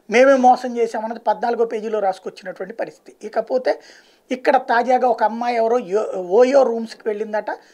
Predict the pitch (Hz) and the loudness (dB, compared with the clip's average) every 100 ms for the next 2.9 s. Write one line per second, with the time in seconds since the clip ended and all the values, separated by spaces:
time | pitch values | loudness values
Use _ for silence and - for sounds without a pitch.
0 | _ _ _ 180 254 330 - 311 311 - | _ _ _ 4 6 4 2 -2 -2 -4
1 | 247 247 247 262 262 262 262 247 233 233 | -4 -2 0 0 0 -2 -2 -4 -4 -4
2 | 226 220 - - 220 233 262 269 | -2 -4 -4 -8 -8 -2 0 2